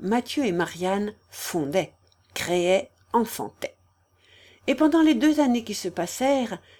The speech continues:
ils furent de nouveau victorieux dans l'éternel combat de la vie contre la mort, par cet accroissement continu de familles et de terres fertiles,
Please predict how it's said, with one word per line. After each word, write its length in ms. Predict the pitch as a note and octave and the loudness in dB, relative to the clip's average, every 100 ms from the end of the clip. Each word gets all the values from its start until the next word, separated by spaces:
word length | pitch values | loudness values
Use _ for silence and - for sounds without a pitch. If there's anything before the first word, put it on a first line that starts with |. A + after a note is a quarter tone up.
| _ _ | _ _
ils 180 | D4 D4 | 2 2
furent 360 | - E4+ E4 | 2 2 2
de 200 | F#3 F3 | 0 2
nouveau 380 | C#4+ D4 C4 C#4 | 4 6 4 2
victorieux 840 | B3 F3 A#3+ - - A3+ G3 F#3 E3+ | 0 -4 -8 -6 -4 -4 2 2 4
dans 160 | F3+ | 2
l'éternel 720 | F3+ C#4 D4+ D4+ C#4+ B3+ A#3+ | 2 2 2 0 0 -2 -4
combat 400 | A3+ A3+ A3 A3 | -4 -2 2 2
de 100 | A3+ | 2
la 160 | G#3 G3+ | 0 -2
vie 140 | F#3+ | -4
contre 300 | F#3+ G3 - | -8 -8 -2
la 120 | F#3+ F3+ | -2 0
mort, 400 | D#3+ B2+ F#2+ D2+ _ _ _ _ _ - | 0 -2 -4 -10 _ _ _ _ _ -6
par 180 | E3 | -6
cet 240 | - E3 E3 | -4 -6 -4
accroissement 580 | E3 - D#3+ - E3+ D3+ | -6 -6 -6 -4 -4 -4
continu 640 | - A#3+ B3+ G#3+ G3 G3 | -2 -2 0 -2 0 -2
de 100 | D#3+ | -4
familles 680 | D#3+ F3 F3 F#3+ C4 E4+ F#3+ | -2 -2 0 0 0 0 0
et 60 | D#3 | 0
de 120 | D#3+ | -2
terres 300 | D#3 D#3+ D#3 | -4 -6 -6
fertiles, 640 | - D3+ - - F3 - | -12 -12 -8 -2 0 0